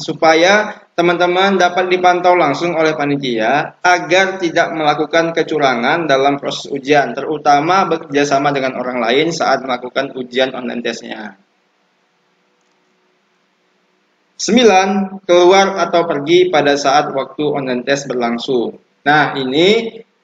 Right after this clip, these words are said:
eh, teman-teman tidak dibenarkan untuk keluar atau permisi ke kamar mandi. Usahakan, ya,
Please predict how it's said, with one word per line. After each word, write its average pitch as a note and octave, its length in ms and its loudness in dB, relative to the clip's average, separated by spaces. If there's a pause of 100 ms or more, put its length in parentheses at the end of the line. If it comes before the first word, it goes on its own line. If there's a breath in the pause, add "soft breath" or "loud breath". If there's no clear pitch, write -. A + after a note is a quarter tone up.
eh, D#3 320 4
teman-teman E3 480 0
tidak E3 160 2
dibenarkan D#3+ 480 -2
untuk D#3+ 160 -6
keluar D#3+ 720 2
atau E3 400 0
permisi G#3 560 2
ke G#3 80 4
kamar F3 320 2
mandi. D#3 400 4
Usahakan, G3 960 0
ya, D#3+ 400 0